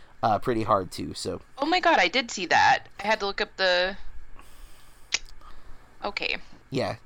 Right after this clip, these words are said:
Speaker 1: and see,
Speaker 2: I was like,
Speaker 1: again,
Speaker 2: "God, that sounds so good."
Speaker 1: It, it, it, it is. Um, it was on Netflix. My wife and I watched it. My wife also really liked it when we watched it, but it has been a while, so I felt,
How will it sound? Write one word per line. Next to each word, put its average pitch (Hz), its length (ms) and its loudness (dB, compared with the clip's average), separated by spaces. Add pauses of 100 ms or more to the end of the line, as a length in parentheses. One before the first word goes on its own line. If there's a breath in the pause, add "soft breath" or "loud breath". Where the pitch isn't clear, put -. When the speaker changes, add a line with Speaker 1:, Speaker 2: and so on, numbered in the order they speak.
Speaker 1:
and 139 120 -2
see, 185 120 2
Speaker 2:
I - 20 8
was 165 80 6
like, 175 100 6
Speaker 1:
again, 151 60 8
Speaker 2:
"God, - 80 2
that 170 120 -4
sounds 226 200 -4
so 214 100 2
good." 240 260 -2 (180)
Speaker 1:
It, 139 240 6
it, 131 200 4 (100)
it, 117 140 -2
it 131 220 2
is. 165 340 2
Um, 123 360 6
it 135 120 6
was 185 180 10
on 156 160 6
Netflix. 139 320 4
My 131 140 6
wife 156 180 8
and 135 80 4
I 123 60 6
watched 113 160 4
it. 110 60 -4
My 110 80 2
wife 127 180 6
also 117 220 4
really 104 180 0
liked 104 200 -2
it 107 40 -2
when 101 140 -4
we 104 80 -4
watched 101 260 -2
it, 90 120 -6
but 104 180 -4 (380 soft breath)
it 135 160 8
has 135 140 4
been 143 140 0
a 139 60 8
while, 117 280 8
so 117 120 4
I 110 80 4
felt, 127 260 6